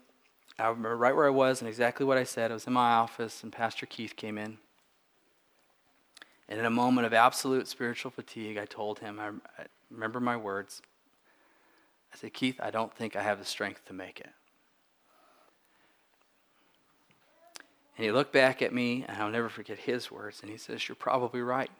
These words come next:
You don't, but we do." And that's, that's the truth I needed to hear. If I'm trying to stand on my own two feet in every circumstance, in every blow, in every difficulty,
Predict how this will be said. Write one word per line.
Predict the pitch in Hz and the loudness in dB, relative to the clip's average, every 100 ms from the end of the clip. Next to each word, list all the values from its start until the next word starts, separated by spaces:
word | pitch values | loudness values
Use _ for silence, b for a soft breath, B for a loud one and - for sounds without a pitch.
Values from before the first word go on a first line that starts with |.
| _ _ - _ _ _ | _ _ -20 _ _ _
You | - 120 | -6 -4
don't, | 123 117 104 _ _ _ | -2 -2 -4 _ _ _
but | - 110 | -12 -10
we | 113 | -8
do." | 107 107 107 110 _ _ b b b b b b _ _ _ _ _ _ _ _ _ _ _ _ _ | -8 -10 -14 -18 _ _ b b b b b b _ _ _ _ _ _ _ _ _ _ _ _ _
And | 123 120 123 | -8 -6 -2
that's, | - 160 - - _ _ _ _ | 4 4 4 -6 _ _ _ _
that's | 143 156 - | 2 2 0
the | |
truth | 143 - 135 | -4 -2 2
I | 135 135 | 4 4
needed | 135 127 | 4 2
to | - | -4
hear. | 120 135 131 - _ b b b b b b b - | -8 -4 -4 -6 _ b b b b b b b -14
If | - | -2
I'm | 208 | 0
trying | 247 254 151 | 6 6 6
to | |
stand | - - 143 170 | 2 0 2 4
on | 123 | 4
my | 113 | 2
own | 131 139 | 2 0
two | - 131 | -2 -8
feet | - 135 117 | -6 -4 -2
in | 107 | -2
every | 120 131 | -4 -4
circumstance, | 117 - 120 120 113 - 107 107 | -6 -2 -4 -4 -12 -10 -12 -10
in | 117 | -4
every | 131 143 | -2 0
blow, | 131 120 113 110 | -2 -2 -2 -2
in | |
every | 120 139 127 | -2 0 0
difficulty, | 135 - 117 - 92 - 101 101 | -4 -6 -10 -10 -10 -12 -16 -18